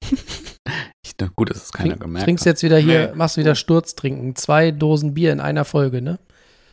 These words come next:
Speaker 2: Nee?
Speaker 1: Nee.
Speaker 3: Das ist, glaub ich, kein
Speaker 1: Nein.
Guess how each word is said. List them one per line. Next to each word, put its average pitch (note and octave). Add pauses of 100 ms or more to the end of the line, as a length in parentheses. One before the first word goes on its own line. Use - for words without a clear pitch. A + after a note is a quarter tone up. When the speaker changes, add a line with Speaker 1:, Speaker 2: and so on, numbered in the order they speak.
(840)
Speaker 2:
Nee? F3 (140)
Speaker 1:
Nee. A3+
Speaker 3:
Das B2+
ist, D3+
glaub E3+
ich, C3+
kein A#2+
Speaker 1:
Nein. A#2